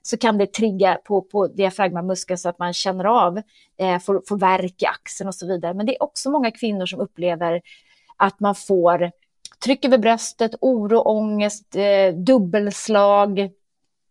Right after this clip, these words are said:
Den typen av symptom. Eh, man är orolig, går till hjärtläkaren kanske. Eh, och det där har jag liksom själv, det där har jag hört i massor av år. Jag pratar ju om det och, och får ofta medhåll av dem jag träffar. "Ja, så känner jag."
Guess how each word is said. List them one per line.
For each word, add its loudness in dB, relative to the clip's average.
Den 2
typen -2
av -2
symptom. -6
Eh, -2
man 0
är 2
orolig, 2
går 0
till -4
hjärtläkaren -2
kanske. -4
Eh, 2
och 2
det 6
där 4
har 2
jag 6
liksom -2
själv, 0
det -6
där 0
har 4
jag 0
hört -2
i -2
massor 0
av 2
år. 2
Jag 0
pratar 2
ju 4
om 0
det 4
och, 2
och -2
får 0
ofta -4
medhåll 2
av 2
dem 0
jag -8
träffar. -10
"Ja, -2
så -10
känner -2
jag." -2